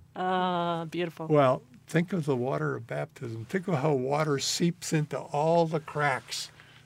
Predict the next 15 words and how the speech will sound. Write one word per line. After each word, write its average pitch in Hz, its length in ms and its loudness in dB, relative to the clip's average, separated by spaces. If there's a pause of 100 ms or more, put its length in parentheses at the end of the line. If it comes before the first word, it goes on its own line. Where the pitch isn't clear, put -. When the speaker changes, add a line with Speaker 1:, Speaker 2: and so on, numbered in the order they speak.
(140)
Speaker 2:
There 147 260 6
you 139 160 6
go. 123 360 4 (240)
There's 156 260 4
a 143 80 2
sacramental 135 760 -2
image. 147 400 2 (420)
It's - 300 -6
seeping 185 640 6
in 151 200 2
the 113 100 -2 (120)
cracks - 600 0
of 139 120 0
our 127 160 2
lives. 113 600 -4